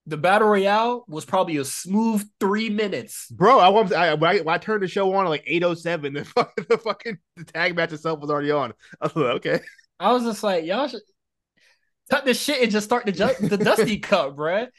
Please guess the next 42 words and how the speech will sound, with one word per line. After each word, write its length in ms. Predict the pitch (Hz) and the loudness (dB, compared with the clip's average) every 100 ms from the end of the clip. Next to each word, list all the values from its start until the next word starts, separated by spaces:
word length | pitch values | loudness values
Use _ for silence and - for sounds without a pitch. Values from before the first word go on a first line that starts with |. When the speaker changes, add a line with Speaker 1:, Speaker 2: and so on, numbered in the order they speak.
| - - 156 | -20 -16 -8
Speaker 2:
You're 100 | 143 | -4
Speaker 1:
The 40 | 156 | 2
Speaker 2:
right. 300 | 220 269 208 | 2 2 0
Speaker 1:
ba-, 20 | |
the 60 | |
ba-, 320 | 185 233 254 185 | 0 2 2 0
the 80 | 190 | -2
battle 520 | 220 240 - 311 220 | -2 -4 -2 0 0
royale 340 | 202 240 247 | -2 -4 -4
was 120 | 185 | -6
straight 280 | - 208 165 | -6 -6 -2
bullshit. 720 | 160 359 381 - 165 123 - - | 2 2 0 -4 -4 -6 -10 -20
<laughs> 40 | - _ _ _ _ _ | -20 _ _ _ _ _
They 120 | 156 247 | -4 -2
got 160 | - | -2
to 100 | - | -4
the 60 | 185 | -4
match 240 | 180 - | -4 -4
immediately. 840 | 175 165 294 440 311 147 139 - - | -12 -14 -12 -6 -4 -4 -8 -16 -18
<laughs> 100 | - - - - - _ _ _ _ _ _ _ _ _ | -16 -16 -10 -12 -12 _ _ _ _ _ _ _ _ _
Speaker 2:
Hey, 160 | 107 98 98 | -14 -12 -10
at 40 | 139 | -8
Speaker 1:
Um, 360 | 135 123 117 | -6 -8 -10
Speaker 2:
least 140 | 110 113 | -10 -8
they, 160 | 120 _ 120 127 | -10 _ -20 -10
they 140 | 131 | -10
can 80 | 117 | -8
say 140 | 135 | -6
they 100 | 120 | -4
had 120 | 113 110 | -4 -4
the 80 | |
whole 160 | 117 117 | -2 -4
tag 220 | 123 120 | -2 -6
division 320 | 110 101 98 101 | -6 -12 -14 -16
out 120 | 98 | -14
there. 240 | 104 101 - _ _ _ - | -12 -12 -14 _ _ _ -10
You 80 | |
know, 120 | 120 117 | -4 0
it 40 | |
wasn't 260 | 123 135 143 | 0 2 2
there. 180 | 151 | 2
Speaker 1:
Yeah. 140 | 160 | 0